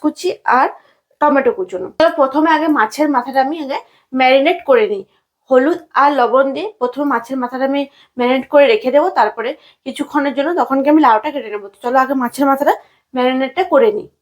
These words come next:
দিয়ে দিচ্ছি লবণ আর হাফ চামচের মতো হলুদ। এখানে আমি খুব সুন্দর করে মাছের মাথাটা হলুদ আর লবণটা মাখিয়ে রেখে দিচ্ছি, তখনকে আমি লাউটা একটু কেটে নেব।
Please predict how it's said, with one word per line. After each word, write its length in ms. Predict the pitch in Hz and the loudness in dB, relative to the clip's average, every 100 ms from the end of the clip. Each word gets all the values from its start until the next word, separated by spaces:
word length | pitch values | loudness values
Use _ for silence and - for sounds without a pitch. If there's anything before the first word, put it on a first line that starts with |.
| _ _ - | _ _ -6
দিয়ে 140 | 240 254 | -2 -2
দিচ্ছি 220 | 262 - 277 | -4 -8 0
লবণ 320 | 226 202 240 349 415 - - _ _ _ _ _ _ _ _ _ - | 2 4 2 2 -4 -12 -20 _ _ _ _ _ _ _ _ _ -8
আর 80 | 262 254 | -6 -4
হাফ 140 | 220 220 | -4 -4
চামচের 380 | 240 240 240 247 233 | -4 -2 -2 -2 -2
মতো 160 | 226 330 _ _ - | -6 -12 _ _ -2
হলুদ। 280 | 214 185 170 _ _ _ _ _ _ _ _ _ _ _ _ _ _ _ _ 240 | 0 0 -6 _ _ _ _ _ _ _ _ _ _ _ _ _ _ _ _ -2
এখানে 180 | 240 240 | 2 2
আমি 100 | 240 - | 0 -4
খুব 100 | 240 | -6
সুন্দর 220 | 233 226 226 | -2 -2 0
করে 120 | 240 233 | 0 0
মাছের 260 | 208 208 214 202 | -4 -6 -6 -6
মাথাটা 260 | 202 202 - - _ _ - | -8 -16 -18 -20 _ _ 0
হলুদ 280 | 233 233 - - | 2 2 0 0
আর 60 | 226 202 | 2 2
লবণটা 400 | 196 208 427 349 - _ - 214 | 2 0 -2 -6 -10 _ -8 -6
মাখিয়ে 380 | 202 - 311 508 - - 220 | -6 -8 -8 -8 -6 2 2
রেখে 220 | 214 202 190 | 2 -4 -10
দিচ্ছি, 340 | - - - - - - - - - - _ | -14 -14 -14 -16 -12 -6 -6 -6 -18 -20 _
তখনকে 320 | 220 240 240 262 | -4 -2 -2 -2
আমি 100 | 285 247 | 0 2
লাউটা 260 | 196 196 - _ - | 2 0 -8 _ -20
একটু 160 | - 339 - | -12 -6 -2
কেটে 200 | 202 180 | -2 -4
নেব। 120 | 196 | -12